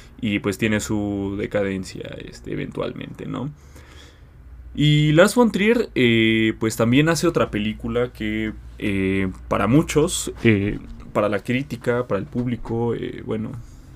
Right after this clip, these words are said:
en fin, eh, es con, es su mejor película, ¿no? Este, Rompiendo las Olas. Que bueno, es una película que va de un matrimonio, este,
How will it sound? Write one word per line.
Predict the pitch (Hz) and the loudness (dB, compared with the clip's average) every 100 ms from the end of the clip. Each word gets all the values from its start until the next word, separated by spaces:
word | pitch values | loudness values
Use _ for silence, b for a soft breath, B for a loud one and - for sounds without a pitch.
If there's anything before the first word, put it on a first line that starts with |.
| - | -16
en | - 95 | -10 -8
fin, | - 127 180 - B B B - | 2 2 2 -8 B B B -2
eh, | 117 101 | 2 4
es | 101 - | 2 0
con, | 120 110 | -2 2
es | 120 | 0
su | 120 - - 143 | 0 -4 0 0
mejor | 110 92 113 | 0 0 0
película, | - 98 - - - | 0 -4 -6 -12 -12
¿no? | 98 110 117 | -6 -4 -4
Este, | - - - 120 - | -4 -6 -8 -8 -8
Rompiendo | - 107 113 107 | -6 -4 -2 0
las | 104 101 110 | -2 -4 -6
Olas. | 95 - - - B B B B B | -6 -8 -12 -14 B B B B B
Que | - | 2
bueno, | 104 117 110 | 4 6 4
es | 110 | 2
una | 139 143 139 | 4 2 2
película | 117 110 127 120 110 | -2 0 0 2 0
que | 101 | -2
va | 98 104 107 | 0 2 2
de | 107 101 98 | 2 0 0
un | 104 107 104 104 104 104 | -2 -4 -2 -4 -4 -4
matrimonio, | 101 98 101 101 113 131 135 139 147 | -4 -4 -4 -2 2 2 2 2 0
este, | 110 98 - - - | -2 -6 -12 -10 -8